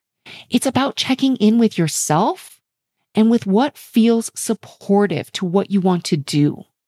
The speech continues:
for your overall availability, your desires,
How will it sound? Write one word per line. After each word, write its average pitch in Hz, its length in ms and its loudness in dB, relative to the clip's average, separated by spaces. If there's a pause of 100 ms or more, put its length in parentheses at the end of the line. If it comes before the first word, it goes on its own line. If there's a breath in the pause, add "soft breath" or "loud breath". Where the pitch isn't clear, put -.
(800)
for 226 120 2
your 214 540 -2
overall 202 500 0
availability, 165 1120 0 (760)
your 175 220 2
desires, 180 1200 -2